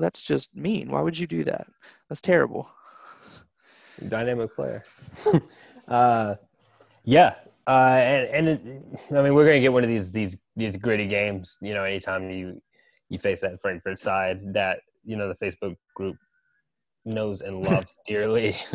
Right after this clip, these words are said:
Speaker 2: <laughs> Big shout out to the Eagles. Salute. Frankfurt for life. You know, whatever you guys be saying. <laughs> We're all on board with that. So, uh, <laughs> uh, yeah.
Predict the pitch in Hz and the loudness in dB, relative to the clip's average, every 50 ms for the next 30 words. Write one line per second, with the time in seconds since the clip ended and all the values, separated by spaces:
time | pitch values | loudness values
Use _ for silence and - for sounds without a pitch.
0 | 117 - - - - _ _ _ _ - 110 104 - - 101 107 107 101 98 - | -6 -6 -10 -18 -20 _ _ _ _ -4 -2 -2 0 4 6 6 6 6 4 0
1 | 104 95 92 95 104 113 110 104 107 104 101 95 - - - 98 92 98 113 117 | -2 -4 -4 -2 0 0 2 2 2 0 0 -4 -6 -8 -6 -4 -2 0 0 2
2 | 117 113 113 - - _ _ _ _ _ _ _ _ _ _ _ _ _ _ _ | 2 2 0 -2 -6 _ _ _ _ _ _ _ _ _ _ _ _ _ _ _
3 | _ _ _ - 113 113 113 98 - 107 101 - - 101 87 95 113 117 117 113 | _ _ _ 0 0 0 0 0 0 -2 -2 -2 -4 -4 0 2 4 4 4 4
4 | 110 110 104 - _ _ _ - - 98 101 101 95 104 107 107 104 104 104 101 | 2 0 -2 -6 _ _ _ -20 -16 -12 -10 -8 -4 -2 -2 -2 -2 -2 -2 -2
5 | 101 104 104 104 98 - 104 104 - - 107 110 110 107 113 117 113 - - - | 0 0 -2 -2 -4 -6 -8 -6 -4 -4 -2 0 0 2 2 2 0 0 -2 0
6 | - 175 147 - 190 156 117 - - 127 - _ - - - - - - 180 170 | 0 0 2 4 2 2 2 0 -4 -4 -4 _ -4 -4 -4 -4 -8 -8 -6 -6
7 | 165 - - - _ _ - - 104 113 113 113 110 104 101 101 101 101 101 101 | -6 -8 -12 -18 _ _ -10 -6 -2 2 2 4 4 4 2 2 2 0 0 -2
8 | 98 95 90 92 101 98 95 92 - - 101 98 95 - - - _ _ - - | -2 -2 -2 -2 0 0 0 0 -2 -4 -6 -6 -8 -10 -14 -20 _ _ -12 -12
9 | - - _ - - - - - - 101 117 - 381 - 151 - - - 190 - | -12 -12 _ -14 -12 -12 -12 -10 -10 -8 -8 -4 -2 -2 -2 -4 -6 -12 -16 -16
10 | _ _ _ _ _ - - _ - - - - - _ _ _ _ _ _ _ | _ _ _ _ _ -20 -20 _ -20 -20 -20 -20 -20 _ _ _ _ _ _ _
11 | - 80 78 78 - 50 50 50 50 50 50 - - 120 123 104 87 | -2 0 0 0 0 0 -2 -4 -6 -8 -10 -2 2 2 4 4 2